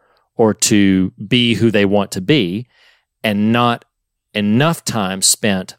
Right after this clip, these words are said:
by those same people on finding out what the end game is. In other words, uh,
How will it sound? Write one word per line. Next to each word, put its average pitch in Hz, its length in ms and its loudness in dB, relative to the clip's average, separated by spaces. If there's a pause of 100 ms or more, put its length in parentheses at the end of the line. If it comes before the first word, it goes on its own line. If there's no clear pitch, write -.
by 117 320 0
those 107 240 -2
same 98 320 -2
people 92 560 -2 (180)
on 107 160 0
finding 113 380 -2
out 104 120 -4
what 101 200 -6
the 98 140 -6
end 110 240 -2
game 76 340 -4
is. - 420 -4
In 107 140 -8
other 113 240 0
words, 98 500 2 (560)
uh, 95 320 2